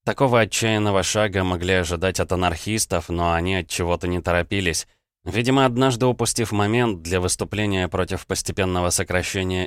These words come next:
их влияния и попыток со стороны Мадрида привести барселонскую вольницу к общему знаменателю,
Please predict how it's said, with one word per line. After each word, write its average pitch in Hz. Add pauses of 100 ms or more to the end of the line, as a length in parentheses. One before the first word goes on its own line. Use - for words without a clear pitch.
их 95
влияния 95
и -
попыток 92
со 90
стороны 90
Мадрида 90
привести 87
барселонскую 90
вольницу 92
к 90
общему 87
знаменателю, 85